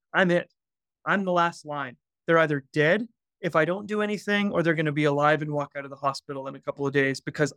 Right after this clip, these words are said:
I was able to do it. I'm very supported. I'm where I am because my parents are awesome. My wife is awesome. My mentors, we all need mentors, right? Like, the people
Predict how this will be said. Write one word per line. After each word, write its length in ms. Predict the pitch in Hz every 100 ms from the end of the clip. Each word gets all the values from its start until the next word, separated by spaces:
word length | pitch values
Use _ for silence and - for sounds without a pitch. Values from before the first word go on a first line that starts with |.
| -
I 120 | 147
was 180 | 139 135
able 200 | 135 127
to 80 | 139
do 180 | -
it. 140 | - - _ _ _ _ _ _ _ _ -
I'm 180 | 220 190
very 220 | 220 220
supported. 640 | 214 175 165 160 165 160 - _ _ _
I'm 180 | 208 240
where 160 | 214 202
I 100 | 185
am 220 | 185 180
because 580 | 160 160 165 160 151 -
my 120 | 147
parents 420 | 143 - 180 180 175
are 100 | 160
awesome. 460 | 147 143 160 143
My 140 | 139 135
wife 320 | 156 160 160
is 100 | 143
awesome. 480 | 143 143 151 143 143 _ -
My 320 | 151 147 147
mentors, 880 | 151 151 185 196 175 143 131 - - _ _
we 160 | - 180
all 140 | 202
need 160 | 208 175
mentors, 420 | 185 170 151 139
right? 220 | 156 175
Like, 160 | 175 147
the 80 | 160
people 500 | 185 175 175 170